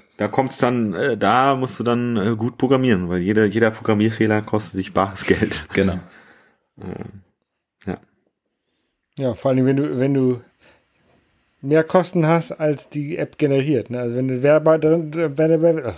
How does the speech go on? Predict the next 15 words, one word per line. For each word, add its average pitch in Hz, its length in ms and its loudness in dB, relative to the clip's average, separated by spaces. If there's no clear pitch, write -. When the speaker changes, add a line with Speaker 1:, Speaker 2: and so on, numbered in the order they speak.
Speaker 3:
Werbebanner 156 460 2
drin 156 200 0
hast, 156 220 -4
die, 135 180 -4
keine 143 220 -2
Ahnung, 110 220 -4
einen 156 100 -10
Euro 165 400 4
pro, 151 580 2
pro, 143 400 -6
pro, 135 480 -2
ähm, 120 500 0
Benutzer 156 460 2
bringen, 170 360 0
aber 135 440 0